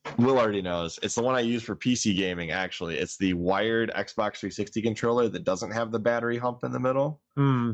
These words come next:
Speaker 1: That is my favorite controller of all time. And I've made sure to always have at least one of these wired Xbox three sixty controllers at all times, because they're getting harder and harder to come by. And it is ergonomically my favorite controller of all time.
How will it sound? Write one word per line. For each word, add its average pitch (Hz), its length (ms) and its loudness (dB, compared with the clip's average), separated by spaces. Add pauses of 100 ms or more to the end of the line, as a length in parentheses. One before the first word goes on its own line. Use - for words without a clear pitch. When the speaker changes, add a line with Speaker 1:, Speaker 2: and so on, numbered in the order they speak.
(400)
Speaker 1:
That 113 220 4
is 135 120 2
my 131 140 2
favorite 113 280 0
controller 98 480 0
of 90 80 -2
all 85 160 2
time. 76 400 -6 (320)
And 90 220 -2
I've 98 200 -2
made 113 240 -2
sure 120 180 0
to 101 140 2
always 101 320 2
have 101 180 0
at 87 60 -6
least 92 200 -6
one 95 180 0
of 95 60 0
these 87 160 -4
wired 87 520 0 (580)
Xbox 107 340 -2
three 101 100 -6
sixty 95 300 -6
controllers 87 600 -2
at 87 140 2
all 85 160 -2
times, - 680 -2 (320)
because 107 300 0
they're 104 120 0
getting 104 220 0
harder 95 280 0
and 82 80 -4
harder 87 240 0
to 82 80 -6
come 82 200 -4
by. 67 300 -4 (2000)
And 104 160 0
it 104 100 0
is 101 200 0
ergonomically 92 680 0
my 78 140 -2
favorite 80 300 0
controller 71 420 -2
of 67 80 -2
all 50 140 2
time. - 340 -8